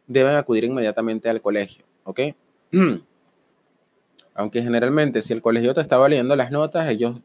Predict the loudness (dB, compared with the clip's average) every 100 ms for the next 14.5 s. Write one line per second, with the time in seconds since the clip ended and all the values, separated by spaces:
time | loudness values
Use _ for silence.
0 | _ -6 -4 -4 -2 -2 0 -2 -4 -4
1 | -4 -4 0 0 0 -2 -8 -6 0 0
2 | 0 -4 -4 -6 -6 -12 _ _ _ -4
3 | 0 -2 -2 -8 -6 -2 -2 -4 -6 -4
4 | -4 -4 -8 -12 -10 -10 -6 -4 -4 -8
5 | _ _ _ _ _ _ _ _ 2 4
6 | 2 0 0 0 2 2 2 2 2 0
7 | -8 -14 _ -4 0 0 -2 -6 -14 -20
8 | _ _ _ -8 -6 2 4 4 0 -6
9 | -8 -10 _ _ _ _ _ _ _ _
10 | -6 -6 _ _ _ _ _ _ _ _
11 | _ _ _ _ _ 0 2 0 -4 -10
12 | 0 2 2 0 -2 0 2 2 0 0
13 | 2 2 0 0 0 2 2 2 0 0
14 | 0 0 0 -2